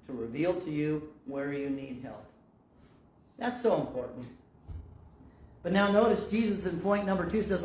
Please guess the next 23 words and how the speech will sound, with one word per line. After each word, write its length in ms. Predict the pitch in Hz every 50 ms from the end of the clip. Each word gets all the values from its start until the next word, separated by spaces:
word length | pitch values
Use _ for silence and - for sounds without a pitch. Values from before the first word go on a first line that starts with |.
| -
"I 120 | - 196 226
advise 520 | 226 220 180 165 180 175 196 226 226 185
you 80 | 190 180
to 80 | 180
buy 440 | - - - 156 156 180 196 214 208 208 - -
stuff." 320 | - - 135 120 107 - - - - - - - - - - - - - - - - - - - - -
Isn't 140 | - - -
that 160 | 370 - - 202
great 220 | 214 214 220 220
that 100 | 226 208
our, 240 | 196 180 180 - - - -
our 360 | 175 190 190 190 190 - - 180
master 460 | 175 175 175 190 220 220 - 220 208
says, 180 | 202 220 -
"I 100 | 220 226
want 240 | 262 311 330 392 381
you 60 | 311
to 60 | 208 214
go 100 | 233 226
out 200 | 226 247 240 226
and 140 | 202 175
buy 320 | - 175 185 240 294 302 285
stuff. 420 | 277 - - - - 196 190 -